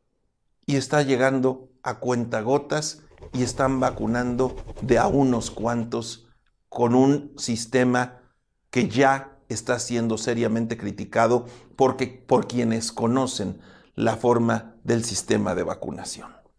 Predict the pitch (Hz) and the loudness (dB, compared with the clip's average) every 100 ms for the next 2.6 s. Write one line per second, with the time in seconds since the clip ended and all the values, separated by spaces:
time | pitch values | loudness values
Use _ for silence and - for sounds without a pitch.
0 | _ _ _ _ _ _ _ - 147 151 | _ _ _ _ _ _ _ -16 0 2
1 | 147 196 139 113 107 110 107 107 101 110 | 4 4 6 4 4 0 -4 -4 -2 -2
2 | - 107 110 107 139 214 | 0 -2 -2 2 2 0